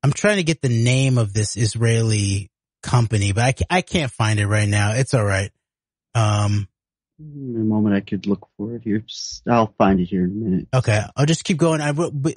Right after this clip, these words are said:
Speaker 1: I wanna go back to this m-, announcement of Blinken that really points to, puts the whole sort of network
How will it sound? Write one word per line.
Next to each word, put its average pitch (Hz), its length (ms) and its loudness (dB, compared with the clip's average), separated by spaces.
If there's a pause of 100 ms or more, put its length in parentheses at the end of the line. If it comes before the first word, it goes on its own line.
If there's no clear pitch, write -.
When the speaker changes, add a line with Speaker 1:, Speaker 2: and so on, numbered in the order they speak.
(140)
Speaker 1:
I 156 60 0
wanna 175 160 2
go 160 100 2
back 135 360 0
to 139 120 -2
this 120 240 -4
m-, 120 200 -2
announcement 117 920 0
of 104 220 0
Blinken 101 580 -4
that 101 160 -2
really 120 240 4
points 117 540 -2
to, 110 140 -12
puts - 320 -2
the 120 140 0
whole 107 380 0 (840)
sort 113 180 0
of 98 200 -2
network 110 720 -2